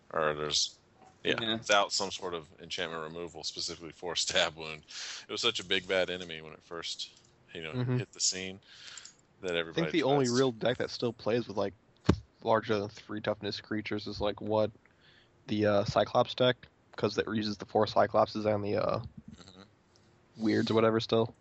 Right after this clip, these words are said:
Speaker 3: So
Speaker 1: Right.
Speaker 3: that's always
Speaker 1: Now,
Speaker 3: just
Speaker 1: Weird
Speaker 3: free damage on 'em. <laughs>
Speaker 2: Yeah.
Speaker 1: Yeah.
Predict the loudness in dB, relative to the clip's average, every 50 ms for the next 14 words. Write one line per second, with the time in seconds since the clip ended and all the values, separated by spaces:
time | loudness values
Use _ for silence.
0 | -20 -20 _ _ _ -12 -6 -4 -2 -2 -4 -6 -12 _ _ -8 -6 -6 -6 -10
1 | _ _ _ _ _ _ _ _ _ 2 4 6 8 6 6 6 2 -2 -2 -4
2 | -2 -2 0 0 0 0 0 0 0 0 0 0 -2 -4 -4 2 4 6 6 6
3 | 4 -2 -6 _ _ -4 0 2 4 4 2 2 2 2 2 0